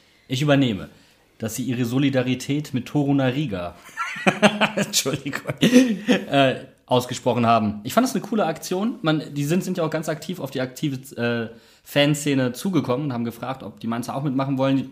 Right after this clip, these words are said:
Auch ein Banner gehabt. Das war, fand ich mega geil. Aber was mich halt, du hast diese eine Aktion im Pokal und dann kommt das Bundesligaspiel und so ein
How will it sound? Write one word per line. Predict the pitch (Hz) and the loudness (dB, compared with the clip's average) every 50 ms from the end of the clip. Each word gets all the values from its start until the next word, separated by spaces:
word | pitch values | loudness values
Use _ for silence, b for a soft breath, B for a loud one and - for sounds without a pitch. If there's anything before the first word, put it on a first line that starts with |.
| - - | -4 2
Auch | 131 143 151 165 | 2 2 4 4
ein | 170 143 | 2 2
Banner | 147 143 147 151 151 | 2 2 2 0 -4
gehabt. | 156 147 143 156 143 - - - - b b b b b b b b | -4 -6 -4 -6 -6 -8 -10 -20 -20 b b b b b b b b
Das | _ - | _ -6
war, | 104 107 104 - - - _ | -4 -4 -4 -6 -12 -16 _
fand | - 123 120 123 | -8 -6 -6 -4
ich | 101 | -2
mega | 104 104 107 110 117 135 160 170 - 135 127 | -2 0 2 2 2 2 0 -4 -8 -10 -10
geil. | 120 104 98 92 92 113 151 - b b b b b b b b b b b b _ _ _ - | -8 -6 -6 -6 -6 -8 -10 -12 b b b b b b b b b b b b _ _ _ -6
Aber | - 123 131 131 123 120 131 123 117 | -2 2 2 2 0 -2 -6 -10 -6
was | 113 135 143 143 | -4 -2 -2 -2
mich | 165 156 151 | -2 -2 -2
halt, | 160 147 143 - - - - | -2 -4 -4 -6 -12 -16 -12
du | 143 135 127 120 - | -6 -4 -4 -2 -2
hast | 156 185 - - - | -4 -4 -4 -4 -4
diese | 214 190 - - | -2 -2 -2 -2
eine | - 151 175 175 | -2 -2 -2 -2
Aktion | 156 151 - - - 160 151 | -4 -6 -10 -6 -4 -4 -2
im | 127 135 | -2 -4
Pokal | 127 120 98 - - 151 73 107 - 147 208 - - _ _ _ _ _ _ _ _ _ _ _ _ _ _ _ _ _ _ _ _ _ _ _ _ _ _ _ _ _ _ _ _ | -4 -6 -8 -10 -10 -12 -12 -10 -12 -12 -14 -16 -20 _ _ _ _ _ _ _ _ _ _ _ _ _ _ _ _ _ _ _ _ _ _ _ _ _ _ _ _ _ _ _ _
und | - 127 113 | -4 -2 0
dann | 127 131 | 0 0
kommt | 131 143 139 | 0 0 0
das | 123 104 92 98 | 0 -2 -2 -4
Bundesligaspiel | 98 127 175 196 185 - - 101 90 87 87 95 - - - - 90 95 120 - B B B B B B B B B B B - | -2 0 0 0 0 -2 -6 -8 -8 -8 -10 -10 -12 -14 -14 -12 -10 -10 -10 -10 B B B B B B B B B B B 0
und | 143 143 | 2 2
so | 131 139 139 | 2 4 2
ein | 131 127 131 | 2 2 0